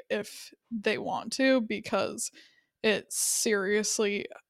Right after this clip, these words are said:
is, like, such a privilege in my life that we had that experience. And yeah, it would just <laughs> taught me so much. And not only do you get to earn your degrees, but it gives me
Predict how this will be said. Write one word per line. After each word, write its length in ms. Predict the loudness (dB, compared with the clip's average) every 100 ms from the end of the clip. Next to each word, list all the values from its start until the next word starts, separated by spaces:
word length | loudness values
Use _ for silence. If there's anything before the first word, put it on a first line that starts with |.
| _
is, 360 | 2 4 2 -4 0
like, 240 | 0 0
such 360 | 2 4 4 2
a 100 | 2
privilege 520 | 2 4 4 4 2
in 120 | 0
my 160 | 2 2
life 320 | 2 2 2
that 120 | 2
we 120 | 2
had 260 | 2 0 2
that 200 | 0 0
experience. 880 | -2 -4 -2 -2 -2 0 0 0 -6 -10 -16 -18 -2
And 460 | 0 0 -2 -6 -10 -12 _ _ _ _ _ _ _ _ -20 -20 _ _
yeah, 340 | 2 4 4 -2 2
it 80 | 2
would 180 | 2 2
just 240 | 2 2
<laughs> 0 |
taught 200 | 2 4
me 120 | 4
so 380 | 6 6 6 2
much. 400 | 0 -2 -2 -2 0
And 380 | 0 -2 -6 -12 -18 -18 -20 _
not 220 | 2 4 2
only 420 | 0 0 -2 -4 _ _
do 100 | -2
you 240 | 0 0 0
get 240 | -2 -2
to 260 | -4 -4 -4
earn 260 | -6 -6 -6
your 200 | -4 -4
degrees, 640 | -4 -4 -4 0 2 2
but 300 | 2 2 2 -2 _ _ _ -20 -20 _ 4
it 180 | 4 6
gives 400 | 4 4 -4 -4
me 280 | -4 -4